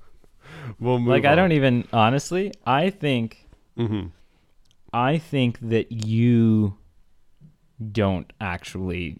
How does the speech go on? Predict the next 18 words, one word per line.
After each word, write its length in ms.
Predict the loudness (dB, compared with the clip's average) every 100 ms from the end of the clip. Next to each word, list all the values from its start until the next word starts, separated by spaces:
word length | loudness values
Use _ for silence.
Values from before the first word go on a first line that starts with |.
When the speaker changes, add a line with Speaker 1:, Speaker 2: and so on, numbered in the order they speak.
| -16
Speaker 2:
stand 440 | -8 -6 -6 -8
behind 300 | -8 -8 -8
that 140 | -10 -10
argument. 440 | -12 -14 -18 -18 -12 -6
Speaker 1:
I 220 | 2 2
do. 420 | 2 2 4 4
Speaker 2:
I 100 | 2
think 260 | 2 0 -2
you 140 | -4
Speaker 1:
I 280 | -4 2 2
Speaker 2:
see 140 | 2 2
Speaker 1:
do. 180 | 4 4
Speaker 2:
how, 520 | 6 4 4 0 -6 -18 -20 _ _ _
from 320 | -8 -2 -2
a 60 | -2
Christmas 600 | -4 -4 -4 -4 -4 -2
movie 300 | 0 6 6
standpoint, 720 | 6 -2 -4 -6 -8 -8